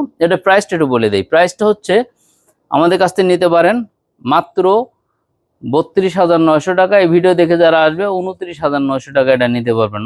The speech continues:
মাত্র ঊনত্রিশ হাজার নয়শো টাকা। এখন আসেন ভাই, এই যে একটু দেখাই, এখানে দেখেন ওনার আরও একটা ওয়ারড্রোব আছে, এর সঙ্গে একটা ওয়ারড্রোব যাবে।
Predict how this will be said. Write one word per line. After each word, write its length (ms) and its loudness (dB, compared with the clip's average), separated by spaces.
মাত্র 160 -4
ঊনত্রিশ 420 -2
হাজার 200 0
নয়শো 320 -4
টাকা। 260 -4
এখন 260 0
আসেন 260 -4
ভাই, 260 -2
এই 220 -2
যে 140 2
একটু 140 -6
দেখাই, 320 0
এখানে 280 -2
দেখেন 220 -2
ওনার 260 2
আরও 220 2
একটা 220 0
ওয়ারড্রোব 480 0
আছে, 180 -4
এর 140 -10
সঙ্গে 280 -6
একটা 160 -10
ওয়ারড্রোব 480 0
যাবে। 280 2